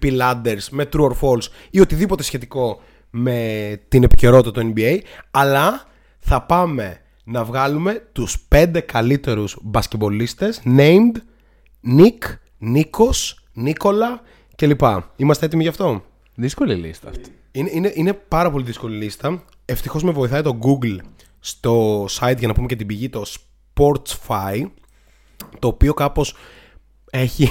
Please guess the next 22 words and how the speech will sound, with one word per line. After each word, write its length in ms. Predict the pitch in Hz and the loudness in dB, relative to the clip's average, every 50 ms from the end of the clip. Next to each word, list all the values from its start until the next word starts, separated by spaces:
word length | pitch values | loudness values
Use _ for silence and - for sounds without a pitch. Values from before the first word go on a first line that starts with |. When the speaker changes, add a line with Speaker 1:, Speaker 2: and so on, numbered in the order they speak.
| - - | 0 -4
Speaker 1:
<laughs> 60 | - | -2
ένα 280 | 135 135 135 120 139 135 | 0 0 2 2 2 2
άρθρο 160 | 131 131 131 | 0 -2 -2
που 60 | 120 | -2
λέγεται 240 | 123 123 123 127 117 | -2 -2 -2 -2 -2
Basketball 300 | 110 135 131 - - 123 - - | 0 -2 -2 -2 -4 -2 0 0
Players 120 | 120 123 120 | 0 0 0
with 180 | 117 113 113 - - - - | -4 -4 -4 -4 -4 -6 -6
First 320 | - 127 120 - - 123 120 | -6 -6 -6 -6 -8 -6 -6
Name 260 | 120 120 120 113 98 - - - - - - - | -4 -4 -4 -6 -8 -10 -14 -20 -20 -16 -14 -6
Starting 320 | - 123 117 107 - 107 107 110 | -4 -4 -4 -4 -6 -10 -8 -8
with 380 | 101 - - - - 113 110 | -8 -8 -8 -8 -6 -4 -2
N. 40 | 120 170 226 226 _ _ - - - | -2 -2 -4 -6 _ _ -16 -8 -6
Οπότε 320 | 123 - 143 139 147 147 - | 0 2 2 4 6 6 6
μπορούμε 240 | 143 147 294 - | 6 8 8 6
εύκολα 420 | - - - 311 - 131 123 113 - - - | 6 6 4 4 2 4 2 -2 -4 -8 -18
<laughs> 100 | - - | -20 -12
να 120 | - 127 123 | -8 -6 -2
σορτάρουμε 760 | - 131 113 - - 123 120 120 117 113 113 110 104 98 - - - - - _ - | -2 -2 -2 -2 -2 0 0 2 0 0 0 -2 -2 -4 -8 -10 -18 -20 -20 _ -8
και 120 | - 127 | -4 -2
να 140 | 120 117 110 | -2 -2 -2
βρούμε 1120 | 104 117 120 120 117 117 117 113 110 107 104 101 101 101 98 98 98 95 95 95 95 92 | -2 0 0 0 0 0 -2 -2 -2 -4 -4 -6 -8 -8 -8 -10 -10 -10 -12 -12 -14 -16